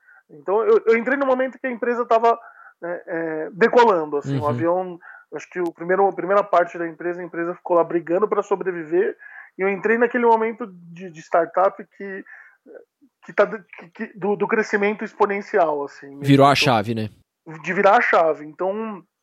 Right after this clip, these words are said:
Speaker 1: você vo-, a gente como advogado naquela época da empresa tinha que, <coughs> a gente não podia impedir o crescimento sustentável, é, é, é, o crescimento exponencial da empresa, é,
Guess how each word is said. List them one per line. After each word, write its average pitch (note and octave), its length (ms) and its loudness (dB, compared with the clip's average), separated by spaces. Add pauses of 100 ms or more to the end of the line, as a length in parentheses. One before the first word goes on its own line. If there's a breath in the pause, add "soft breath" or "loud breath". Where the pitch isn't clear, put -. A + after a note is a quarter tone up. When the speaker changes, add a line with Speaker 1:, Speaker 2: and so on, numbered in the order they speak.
(200)
Speaker 1:
você G3 200 2
vo-, F#3+ 280 4
a E3 120 4
gente F#3 240 -4
como G#3 160 2
advogado E3+ 520 -2
naquela D#3+ 400 -4
época C#3+ 280 -10
da C#3+ 100 -14
empresa F#3+ 540 -2
tinha G#3 440 -4 (120)
que, A#3 360 -4 (560 loud breath)
<coughs> A#3+ 220 2
a G#3+ 60 8
gente G#3+ 220 2
não C#4 140 4
podia B3+ 260 -2
impedir B3 380 -4
o A#3 80 -4
crescimento G#3+ 840 -6 (420 loud breath)
sustentável, G3+ 1040 2 (220 loud breath)
é, E3+ 40 -2
é, E3 320 -2
é, C#3+ 420 -2
o D#3 300 0
crescimento F#3 440 0
exponencial G#3+ 500 4
da G#3+ 100 2
empresa, G3+ 600 0 (500 loud breath)
é, D#3+ 600 -10